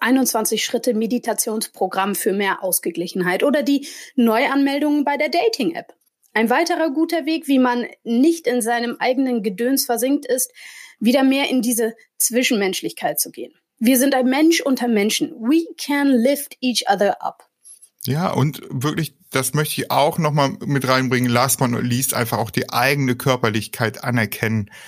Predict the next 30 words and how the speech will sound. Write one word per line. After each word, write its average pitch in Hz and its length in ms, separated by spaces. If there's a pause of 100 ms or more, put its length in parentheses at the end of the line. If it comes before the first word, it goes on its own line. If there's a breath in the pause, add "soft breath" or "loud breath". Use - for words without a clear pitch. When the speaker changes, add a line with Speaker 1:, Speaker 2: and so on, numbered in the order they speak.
(300 loud breath)
Speaker 2:
Gut 196 240
zu - 160
sich 127 460
zu - 160
sein, 113 540 (280 loud breath)
äh, 110 300 (180)
gut 156 380 (120)
zu 127 220
seinem 117 400
Körper 131 380
zu - 180
sein, 107 540
das - 260
ist - 160
für 120 140
mich 123 340
das, 120 300
worauf 113 320
sich - 260
dann 127 260
das 120 140
andere 123 460
alles 113 220
schön 117 480 (260 loud breath)
auch 131 160
aufbauen 92 500
lässt. - 280 (720)
Speaker 1:
Also 220 240
noch 240 160
einmal, 185 460